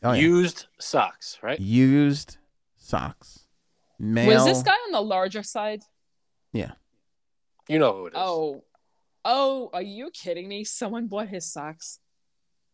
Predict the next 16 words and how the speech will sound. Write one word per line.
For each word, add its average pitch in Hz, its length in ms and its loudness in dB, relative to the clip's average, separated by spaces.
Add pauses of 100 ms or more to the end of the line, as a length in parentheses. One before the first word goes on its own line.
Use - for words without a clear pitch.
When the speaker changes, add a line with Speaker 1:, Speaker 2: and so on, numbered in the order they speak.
(160)
Speaker 1:
Apparently 120 340 -2
quite 113 220 6
often. 78 460 0 (160)
I, 95 320 -8
I - 20 -4
don't 98 160 -4 (200)
Speaker 3:
<gasps> - 40 -12
No, 294 460 4
no. 247 600 -4
Speaker 2:
He 131 120 0
sold 151 400 2
mo-, 147 200 0
more 139 200 0
than 135 140 -4
one 135 160 0
pair? 139 340 -4